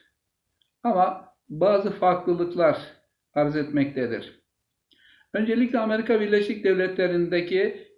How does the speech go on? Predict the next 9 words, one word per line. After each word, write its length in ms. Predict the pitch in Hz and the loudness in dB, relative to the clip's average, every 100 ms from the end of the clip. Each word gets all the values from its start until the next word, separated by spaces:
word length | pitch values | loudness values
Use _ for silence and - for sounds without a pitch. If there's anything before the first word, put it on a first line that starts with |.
| - | -8
ilkokulların 720 | 202 202 190 190 185 180 175 | -2 0 2 2 2 2 2
amacı 640 | 170 165 160 185 - - _ _ _ _ | -2 -2 0 -2 -4 -10 _ _ _ _
çocuğun 340 | - 190 202 | -6 -4 -2
ihtiyacı 540 | 196 180 190 180 180 180 | -4 -2 2 2 2 2
olan 460 | 175 175 - - _ _ _ | 2 0 -4 -10 _ _ _
temel 380 | - 175 180 180 | -8 -2 -2 -2
bilgiler, 560 | 160 151 156 147 139 - - _ _ _ _ _ _ | -4 -4 -2 2 0 -2 -14 _ _ _ _ _ _
okuma 340 | 160 160 175 170 | -6 -2 -2 2
yazma, 640 | 160 147 147 143 147 - | 0 2 2 0 -2 -8